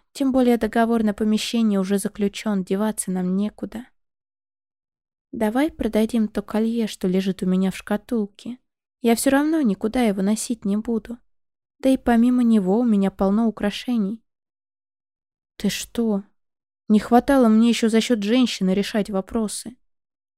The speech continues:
«Нет, ты даже не думай об этом. Ты бы ещё платья свои предложила продать. А вот, кстати, канарейку можно попробовать предложить одному моему товарищу.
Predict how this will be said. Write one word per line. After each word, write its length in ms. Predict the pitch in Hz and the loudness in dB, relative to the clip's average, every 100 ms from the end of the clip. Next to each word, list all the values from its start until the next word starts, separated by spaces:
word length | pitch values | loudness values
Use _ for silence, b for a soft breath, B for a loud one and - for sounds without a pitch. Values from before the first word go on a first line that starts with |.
| _ | _
«Нет, 280 | 262 247 214 | -2 0 0
ты 80 | 202 | 0
даже 240 | 220 214 | 0 2
не 140 | 226 240 | 2 2
думай 360 | 247 240 208 202 | 0 0 2 0
об 120 | 220 | -4
этом. 360 | 208 - 247 - _ _ _ _ _ _ _ | -8 -12 -16 -18 _ _ _ _ _ _ _
Ты 160 | 302 262 | -2 2
бы 100 | 240 | 4
ещё 200 | - 226 | 4 2
платья 420 | - 196 - 247 | 2 0 2 -2
свои 300 | - 208 196 | 0 0 2
предложила 580 | - 196 196 190 190 185 | 0 0 2 2 0 -2
продать. 640 | - 196 190 202 - - _ _ _ _ _ _ _ _ | -2 -4 -4 -8 -10 -20 _ _ _ _ _ _ _ _
А 120 | 226 | -4
вот, 160 | 226 240 | -2 -4
кстати, 380 | - - 254 247 | -4 -2 0 0
канарейку 640 | 262 247 262 285 302 233 | 0 0 2 0 -2 -2
можно 360 | 220 240 247 220 | 0 0 -2 -4
попробовать 680 | 233 220 240 226 214 208 - | -4 -4 -2 -2 -2 -4 -4
предложить 580 | 214 208 208 208 202 | -6 0 0 0 -2
одному 380 | 208 196 196 202 | -2 0 0 0
моему 340 | 196 202 196 196 | 0 0 0 -2
товарищу. 760 | 208 202 196 196 - - 226 | -2 -2 -2 -4 -6 -10 -12